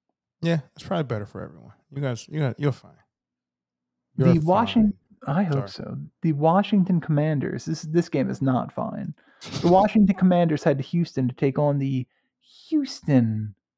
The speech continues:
Speaker 2: Texans, and Bovada has the Texans plus three at home.
Speaker 1: Not only is this game bad football, but these are the two worst names ever. I don't wanna pick.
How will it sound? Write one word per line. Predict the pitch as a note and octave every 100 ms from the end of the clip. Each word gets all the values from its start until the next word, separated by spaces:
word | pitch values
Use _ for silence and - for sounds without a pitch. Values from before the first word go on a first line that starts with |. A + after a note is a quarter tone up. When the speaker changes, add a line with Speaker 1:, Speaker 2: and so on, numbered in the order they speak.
| _ _ _ _ _ _
Speaker 2:
Texans, | - C4 - - B1 B1 A#2+ _ - _ _ D#3
and | D3 C#3 C3
Bovada | C#3 D3 D3+ D#3+ D#3+
has | C3+ C3 C3 -
the | C3
Texans | - B2 - C3+ B2+ B2 -
plus | - C#3 B2 - -
three | C3 A#2 A#2
at |
home. | - F3 E3+ D3 - _ _ _ _ - -
Speaker 1:
Not | A#3 A3+
only | G#3+ D#3+
is | C#3
this | C#3+
game | - C3+ B2+
bad | A2+ A#2 G#2+
football, | - A#2 B2 A#2+ A#2
but | C3+
these | G#3+
are | C4
the | C#3+
two | - C3+
worst | A2+ G#2+ B2 A#2 A#2
names | A2+ A2+ A2 G#2 - _ _ -
ever. | D#3 A2+ - _ _ _ _ _ _ _ _ _ _ _ _ _ _ _ _ _ -
I |
don't | D#3+ A#2+
wanna | A#2
pick. | B2 D3+ B2+